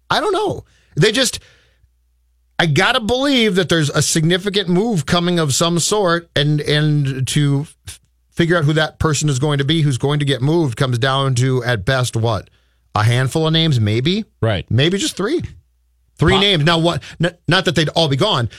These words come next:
Speaker 1: but three names, and one of them has to be moved.
Speaker 2: Right.
Speaker 1: Or something has to
Speaker 2: And
Speaker 1: happen.
Speaker 2: for me, the Trey Waynes draft day trade is the thing that makes the most sense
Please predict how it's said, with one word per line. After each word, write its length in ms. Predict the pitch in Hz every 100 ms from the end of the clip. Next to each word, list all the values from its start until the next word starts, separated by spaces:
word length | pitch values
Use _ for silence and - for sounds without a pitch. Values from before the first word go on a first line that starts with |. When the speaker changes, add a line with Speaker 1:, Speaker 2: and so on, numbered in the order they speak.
| -
Speaker 1:
but 100 | -
three 280 | 131 170 202
names, 420 | 185 185 170 151
and 320 | - 147 143 143
one 180 | 185
of 80 | 185
them 140 | 156 139
has 260 | 143 143
to 80 | -
be 140 | 120 117
moved. 360 | 98 80 - -
Speaker 2:
Right. 300 | 165 208 - -
Speaker 1:
Or 280 | 139 135 120
something 280 | - 123 107
has 100 | 92
to 60 |
Speaker 2:
And 80 | 143
Speaker 1:
happen. 80 | 151
Speaker 2:
for 100 | 151
me, 160 | 180 165
the 100 | 143
Trey 240 | 123 147
Waynes 580 | 127 123 120 113 98 - - _ _ - -
draft 400 | 107 117 120 117
day 200 | 120 107
trade 360 | 95 - 110 92
is 140 | 92
the 80 | 87
thing 300 | 92 101 98
that 180 | 92 90
makes 320 | 98 92 -
the 100 | -
most 280 | 101 98 87
sense 480 | 107 92 82 - -